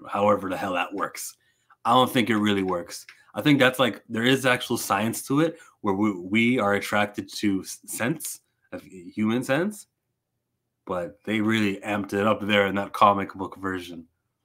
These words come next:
There was a, a mutant, what was her name? Lily Collins?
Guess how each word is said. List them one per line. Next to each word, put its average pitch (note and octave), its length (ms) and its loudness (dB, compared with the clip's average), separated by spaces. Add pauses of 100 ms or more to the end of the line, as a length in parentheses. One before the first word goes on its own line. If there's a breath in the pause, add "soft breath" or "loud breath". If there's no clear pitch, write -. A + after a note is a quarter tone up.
There G3 140 2
was G3+ 180 4
a, G#3+ 320 2 (460 loud breath)
a A#2 80 -4
mutant, D#3+ 640 2
what C#3 100 -4
was D3 100 -2
her G#2+ 60 -6
name? F2+ 180 -6
Lily C3+ 300 4
Collins? E3 680 0